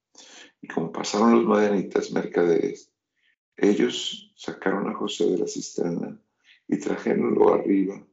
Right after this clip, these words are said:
y vendiéronlo a los ismaelitas por veinte pesos de plata. Y llevaron a José a Egipto. Y Rubén volvió a la cisterna y no halló a José dentro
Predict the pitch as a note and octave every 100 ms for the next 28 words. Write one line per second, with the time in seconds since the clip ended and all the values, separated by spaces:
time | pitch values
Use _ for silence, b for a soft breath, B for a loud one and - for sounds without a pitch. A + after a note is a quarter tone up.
0 | _ E2+ F2 F2 F#2 - B1+ A#1+ A#1 F2
1 | F2 - - - D#2+ - - F#2 - -
2 | - - - - - - - - - _
3 | - F2+ - - - - - - - -
4 | - _ _ B B B B B B -
5 | A#2+ G#2+ G#2 G#2 G2+ F#2 - - - _
6 | _ - - - E2+ - - - F#2 -
7 | E2+ - - - _ _ _ B B B
8 | B B - - C#3+ C3 B2 C#3 A2 G#2
9 | G2+ G2+ G2+ G#2 - F#2+ F2+ F#2 F#2+ -
10 | F#2 E2+ F2 E2+ F2+ F2+ F2+ E2+ - F2
11 | E2+ - - G1+ - -